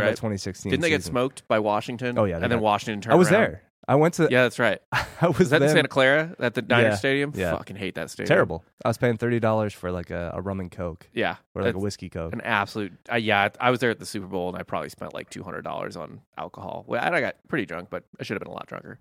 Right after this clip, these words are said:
Speaker 2: for two hundred dollars.
Speaker 1: Mm-hmm.
Speaker 2: Um, yeah, that, fuck that stadium. But then Washington killed them, and then turned around and got killed by Bama, I believe.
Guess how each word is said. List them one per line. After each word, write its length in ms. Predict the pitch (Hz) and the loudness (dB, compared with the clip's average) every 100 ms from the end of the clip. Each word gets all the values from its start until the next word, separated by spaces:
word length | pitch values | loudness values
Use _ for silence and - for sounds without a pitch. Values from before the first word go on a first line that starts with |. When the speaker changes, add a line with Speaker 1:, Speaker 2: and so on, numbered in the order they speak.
| _ | _
Speaker 2:
for 80 | 117 | -14
two 120 | 123 | -8
hundred 160 | 107 50 | -6 -6
dollars. 260 | 50 - _ - | -8 -10 _ -6
Speaker 1:
Mm-hmm. 460 | 156 247 _ - 117 | -4 -4 _ 0 4
Speaker 2:
Um, 500 | 113 107 98 92 90 _ _ _ _ _ _ _ - | 6 6 4 0 -8 _ _ _ _ _ _ _ -10
yeah, 180 | 82 85 | -8 -8
that, 140 | - | -10
fuck 200 | - 92 | -8 -8
that 120 | 80 - | -8 -8
stadium. 460 | 98 90 90 95 | -6 -6 -8 -6
But 120 | - 113 | -4 2
then 220 | 123 117 | 2 6
Washington 440 | 113 120 - 120 | 4 4 0 -6
killed 240 | 110 110 107 | -2 -2 2
them, 260 | 104 101 | 2 0
and 80 | 95 | -2
then 220 | 92 92 - - | -6 -8 -16 -6
turned 180 | 107 95 | -4 -2
around 140 | 92 | -4
and 80 | 92 | -6
got 160 | 82 | -8
killed 220 | - 90 92 | -8 -8 -6
by 140 | 82 | -10
Bama, 360 | - 90 82 82 | -8 -10 -10 -10
I 60 | |
believe. 440 | 87 90 90 - | -10 -10 -10 -10